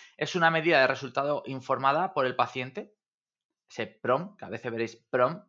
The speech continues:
pues eso significa result-, eh, esa medida resulta informada por el paciente, está validada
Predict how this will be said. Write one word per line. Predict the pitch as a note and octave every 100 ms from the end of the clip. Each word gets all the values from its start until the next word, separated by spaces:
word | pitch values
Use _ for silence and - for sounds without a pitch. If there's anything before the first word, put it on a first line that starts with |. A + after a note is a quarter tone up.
| -
pues | G2+ - -
eso | A2+ G#2+
significa | G2+ G2+ A2 A#2 C#3+
result-, | A2+ - G#2 -
eh, | G#2+ G2+ G2+
esa | G2 G#2
medida | G#2 G#2 G#2+
resulta | G#2+ G#2+ A2+
informada | G#2+ G#2 A2 G2+
por | G#2+
el | G#2+ G2
paciente, | - B2 B2+ F#3+ A#3 _ - - - - _ -
está | C3 - F#3
validada | G3 E3+ C#3+ C3 D3+ G#3 -